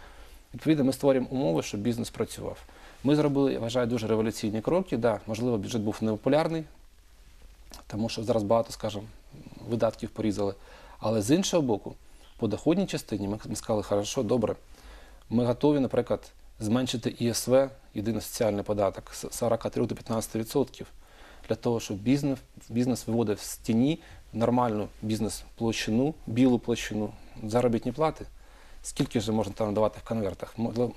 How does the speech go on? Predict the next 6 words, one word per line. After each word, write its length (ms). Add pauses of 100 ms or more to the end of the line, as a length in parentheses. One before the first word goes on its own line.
(140)
вже 240
вигідніше 460
набагато 420
просто 320
офіційно 380
платити, 520